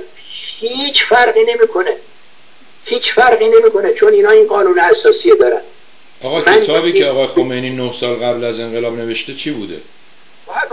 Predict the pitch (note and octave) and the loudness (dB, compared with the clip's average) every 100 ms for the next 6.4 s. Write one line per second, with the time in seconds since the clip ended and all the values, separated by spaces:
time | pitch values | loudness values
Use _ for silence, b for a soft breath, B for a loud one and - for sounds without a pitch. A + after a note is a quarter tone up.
0 | - A3 A3+ G#3 A#3 B3 A#3+ A#3 - G#3+ | 2 2 4 2 2 0 0 0 0 0
1 | G#3 A3+ B3 A3 G#3+ G4+ A3 A3 C4+ - | 2 0 -4 4 6 6 4 0 -2 -6
2 | - A3+ A3 G#3+ F#3+ G#3+ G#3+ G3 G3 F#3+ | -2 2 4 4 2 0 0 2 2 2
3 | G3 - G3+ F3+ G#3 G3 G#4+ - B3 - | 2 2 2 0 -2 0 0 0 -2 -2
4 | G3+ G3 F#3 - - G3+ B3 B3+ A#3 A3 | -6 -2 -2 -2 -8 -6 -6 -4 -4 -2
5 | - G#3+ F#3+ F#3 - F4+ E4+ G3 - E3+ | 2 4 6 2 0 0 4 4 4 0
6 | F3+ F#3+ F#3 | -4 -2 -4